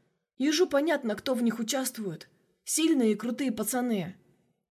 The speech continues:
«Вот поэтому я и удивился», насмешливо ответил я. «Да ты...» «Спокойно». Казалось, Бруков тоже смеётся над д-, другом. Но всё же через мгновение стал серьёзным. «Реально, Ростов,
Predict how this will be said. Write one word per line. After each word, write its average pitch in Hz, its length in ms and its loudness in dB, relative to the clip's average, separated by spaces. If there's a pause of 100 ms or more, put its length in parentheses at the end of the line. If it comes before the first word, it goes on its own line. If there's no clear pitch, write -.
(500)
«Вот 220 320 -2
поэтому 240 340 0
я 202 180 2
и 196 60 6
удивился», 185 720 -2 (240)
насмешливо 202 600 0
ответил 190 360 0
я. 170 300 -4 (560)
«Да 233 160 0
ты...» 302 540 2 (240)
«Спокойно». 226 760 2 (640)
Казалось, 294 460 0
Бруков 233 320 -4
тоже 254 220 -6
смеётся 220 480 0
над 208 200 -2
д-, 226 80 -2
другом. 185 560 -2 (600)
Но 247 200 2
всё 262 220 -2
же 240 120 -6
через 196 260 -4
мгновение 208 580 2
стал 202 200 -2
серьёзным. 185 720 -2 (640)
«Реально, 233 420 2
Ростов, 208 500 -2